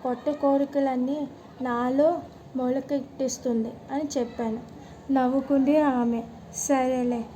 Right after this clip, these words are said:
నాకు ఈ అనుభూతి కొత్తగా ఉంది. కోరికలు అనే వాటికి హద్దే లేదే. ఇదే ఏ పగటిపూట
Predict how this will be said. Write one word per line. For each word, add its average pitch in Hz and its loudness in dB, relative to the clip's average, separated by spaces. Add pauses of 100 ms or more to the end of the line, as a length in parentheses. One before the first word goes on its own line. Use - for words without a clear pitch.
(260)
నాకు 269 0
ఈ 285 4
అనుభూతి 254 2
కొత్తగా 254 -2
ఉంది. 240 2 (460)
కోరికలు 269 2 (420)
అనే 269 0
వాటికి 262 -6
హద్దే 247 -2
లేదే. 277 0 (460)
ఇదే 262 2 (280)
ఏ 254 0
పగటిపూట 262 -4